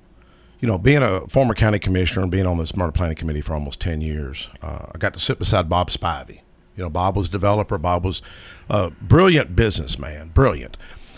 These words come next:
But I also got to sit under the, under, um,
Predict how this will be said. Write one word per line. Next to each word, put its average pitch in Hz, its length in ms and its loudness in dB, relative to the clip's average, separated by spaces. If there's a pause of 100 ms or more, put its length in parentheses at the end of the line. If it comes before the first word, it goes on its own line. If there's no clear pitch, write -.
(200)
But 131 120 6
I 131 40 6
also 113 720 4 (220)
got 104 220 2
to 95 100 -2
sit 101 400 2 (120)
under 85 460 2 (200)
the, 90 180 -2 (220)
under, 95 420 0
um, 71 400 -10